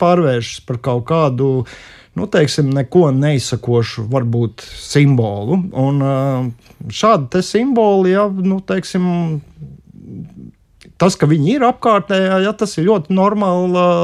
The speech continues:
lieta. Tā ir ļoti normāla lieta, ja, jo nākot, ā, jaunām atmiņām, nākot, ā,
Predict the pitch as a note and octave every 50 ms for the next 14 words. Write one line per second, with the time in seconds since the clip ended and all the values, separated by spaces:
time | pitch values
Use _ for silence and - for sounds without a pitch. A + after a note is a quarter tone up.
0 | F3 F3 D#3+ D#3 E3+ G#3 F#3+ D3+ F3+ G3 - - D4 - - - - - - -
1 | - - - - G3 F#3+ F3 F3 G3+ G3+ E3+ D3+ G3 G3+ A3 A3+ G#3+ F3+ E3 D#3+
2 | F#3 A3 C4+ C4 A#3 - G3+ F#3+ G3+ G#3+ G#3 F#3+ F#3 F#3 G3 F#3+ F#3 F#3 F3 E3+
3 | E3+ D#3+ D#3 D#3 D#3 E3 F#3+ G#3 G#3 - - C#3+ B2+ A#2+ - - - C3+ C3 B2+
4 | B2+ B2+ B2+ B2 A#2+ B2 A#2+ C#3+ E3+ E3+ E3 C#3+ B2 B2 A#2 A#2 A#2+ D3 G#3 A#3+
5 | - - C4+ C4 B3+ B3 B3+ B3+ B3+ B3 A#3 G#3+ D3 D3 D3+ D#3 D3+ - C#3 B2
6 | A2+ A2+ - - B2+ B2+ B2+ B2